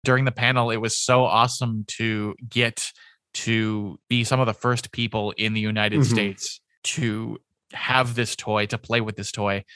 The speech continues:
Speaker 1: The instant I saw it and started fumbling with it, I was like, "Oh man, this is, I, I need this now. I need to come up with sixty, seventy bucks and get this because I want this toy very badly." You could say, "I desire it." And
Speaker 2: <laughs>
Speaker 1: bad joke, apologies. That's what I do.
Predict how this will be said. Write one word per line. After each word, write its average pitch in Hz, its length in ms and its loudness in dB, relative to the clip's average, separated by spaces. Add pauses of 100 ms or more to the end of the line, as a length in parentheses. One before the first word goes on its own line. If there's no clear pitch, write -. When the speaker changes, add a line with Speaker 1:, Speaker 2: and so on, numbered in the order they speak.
Speaker 1:
The 135 220 2
instant 143 640 2
I 117 180 0
saw 117 460 6
it 110 140 2
and 113 100 -4
started 107 260 0
fumbling 113 360 2
with 110 80 2
it, - 20 2
I 110 40 4
was 110 100 0
like, - 100 -6
"Oh 120 100 2
man, 107 240 -2
this 147 160 -4
is, 117 160 -12
I, 107 200 2
I - 20 2
need 123 220 0
this - 200 -4
now. 95 200 0
I 101 120 0
need 131 240 -2
to 143 80 2
come 139 200 4
up 127 160 2
with 127 200 2 (220)
sixty, 143 320 -2
seventy 139 280 6
bucks 123 300 4
and 120 160 -2
get 131 200 2
this 113 240 0
because 113 520 0
I 113 220 4
want 117 280 2
this 110 140 -4
toy 110 360 2
very 107 200 0
badly." 127 380 0 (720)
You 110 220 -4
could 117 100 -4
say, 107 120 -4
"I 110 80 2
desire 127 500 4
it." 101 120 -8 (380)
And 127 560 4 (400)
Speaker 2:
<laughs> 359 400 2
Speaker 1:
bad 160 220 6
joke, 135 260 4
apologies. 113 420 0 (460)
That's - 140 -6
what 98 100 -2
I - 40 -2
do. 98 140 -4